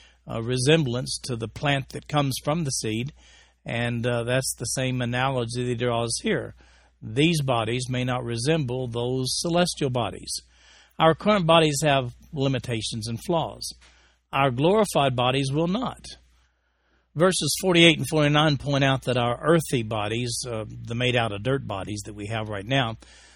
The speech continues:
they were patterned after that of Adam, but our glorified bodies will be patterned after the glorified body of Jesus Christ,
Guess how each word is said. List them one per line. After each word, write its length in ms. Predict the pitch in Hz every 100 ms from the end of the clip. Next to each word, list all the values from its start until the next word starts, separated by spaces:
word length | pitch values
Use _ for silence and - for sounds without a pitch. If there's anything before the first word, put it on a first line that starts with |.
| _
they 100 | -
were 140 | 202 185
patterned 420 | 165 180 160 147
after 240 | 143 -
that 240 | 131 143 123
of 80 | 117
Adam, 480 | - 156 131 123
but 160 | 135 135
our 140 | 127
glorified 600 | 123 165 190 165 147 131
bodies 380 | 120 113 123 131
will 80 | 127
be 140 | 127
patterned 400 | 117 151 143 127
after 260 | 120 120 123
the 100 | 117
glorified 640 | 113 147 165 135 127 127
body 300 | 117 123 143
of 100 | 139
Jesus 340 | 120 127 131 -
Christ, 440 | 220 202 98 -